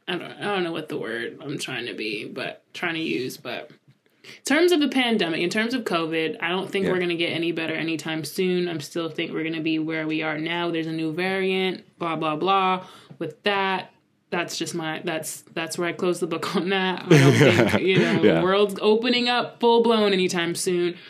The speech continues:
Speaker 1: And then with just race, you know, I feel like,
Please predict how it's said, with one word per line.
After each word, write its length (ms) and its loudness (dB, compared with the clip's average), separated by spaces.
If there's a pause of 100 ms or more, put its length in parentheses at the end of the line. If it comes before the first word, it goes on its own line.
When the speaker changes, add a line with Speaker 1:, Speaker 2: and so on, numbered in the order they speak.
(240)
Speaker 1:
And 120 0
then 240 2
with 280 2
just 260 0
race, 680 0 (240)
you 120 -4
know, 220 0
I 160 -2
feel 200 -2
like, 360 -4